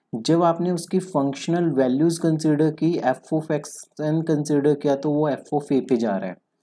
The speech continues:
अगर ऐसा होता है कि f of एक्सएन f of a पे converge कर जाए,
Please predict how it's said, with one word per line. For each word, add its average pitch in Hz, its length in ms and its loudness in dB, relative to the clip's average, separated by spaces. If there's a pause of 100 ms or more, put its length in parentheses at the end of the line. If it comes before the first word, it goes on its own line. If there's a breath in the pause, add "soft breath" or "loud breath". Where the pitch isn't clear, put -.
(640 loud breath)
अगर 170 280 6
ऐसा 202 220 6
होता 165 300 4
है 160 60 0
कि 185 140 2
f 160 140 0 (120)
of 175 140 -4
एक्सएन 165 440 -2
f 147 260 -4
of 160 100 -2
a 139 260 0
पे 160 100 0
converge 156 500 0
कर 135 200 2
जाए, 131 300 0